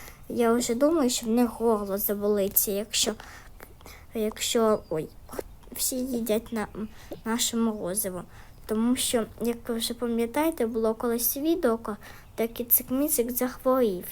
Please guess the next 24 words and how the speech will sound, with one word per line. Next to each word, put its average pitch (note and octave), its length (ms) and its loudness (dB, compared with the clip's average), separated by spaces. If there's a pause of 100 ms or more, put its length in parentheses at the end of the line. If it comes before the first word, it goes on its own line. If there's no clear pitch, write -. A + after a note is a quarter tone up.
(120)
І A#3 80 -4
тому A#3 480 -4 (500)
я B3+ 100 2
не D4 180 2
думаю, G3+ 540 0
що - 260 -4 (360)
їм C#4+ 200 2
треба A3 300 -2
так G#3+ 240 -2
багато A#3 400 -4
морозива. G#3+ 680 2
Тому B3+ 320 -4 (420)
трьома B3 480 4
смаками A#3+ 720 0 (360)
двох, B3 560 2 (360)
е, A3 340 -4
смаків, D4 1000 2
ой, E3+ 300 -2 (440)
що B3+ 100 4
я C4+ 100 6
сказала G3+ 500 2
тільки F3 380 -6
що, - 180 -4 (540)
їм C#4+ 480 -2